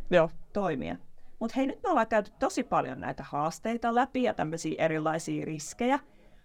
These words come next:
Speaker 2: mut jos katsotaan sit näitä erilaisia myöskin mahdollisuuksia, koska aina siellä, missä on, on haaste, niin on myös mahdollisuus ja ja tavallaan jos katsoo ilmastonmuutosta kokonaisuudessaan, niin meillähän on kaikki teknologia keksitty, mitä me tarvitaan siihen, että me pystytään taklaamaan nää,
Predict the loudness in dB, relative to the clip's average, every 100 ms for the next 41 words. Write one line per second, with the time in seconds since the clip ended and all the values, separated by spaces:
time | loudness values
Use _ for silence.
0 | -6 -4 -4 -6 -4 -2 0 0 0 0
1 | 0 -2 -4 -2 -2 -2 0 0 0 -2
2 | -2 -6 -6 -8 -14 -6 -4 -2 0 2
3 | 2 0 -4 -6 -10 -10 -8 -6 -6 -4
4 | 0 0 0 0 0 0 -4 -4 -2 -2
5 | -2 -8 -10 -6 -2 0 0 -4 -4 -4
6 | -2 -4 0 0 0 -2 -4 -6 -8 -6
7 | -6 -6 -10 -20 -20 -20 -8 0 0 0
8 | -4 -2 2 2 2 2 0 -4 -6 -4
9 | -4 -2 -2 -2 -4 -6 -4 -6 -6 -4
10 | 0 0 0 -2 -4 -6 -6 -4 -2 0
11 | 0 -2 -4 0 0 0 -4 -4 -4 -4
12 | -6 -8 -8 -6 -6 -6 -8 -8 -4 -4
13 | -4 -6 -6 -2 -2 -2 -4 -2 0 -2
14 | -4 -4 -4 0 2 2 -2 -2 -2 -2
15 | -6 -4 -6 -4 -4 -4 -4 -4 -2 0
16 | 0 0 -2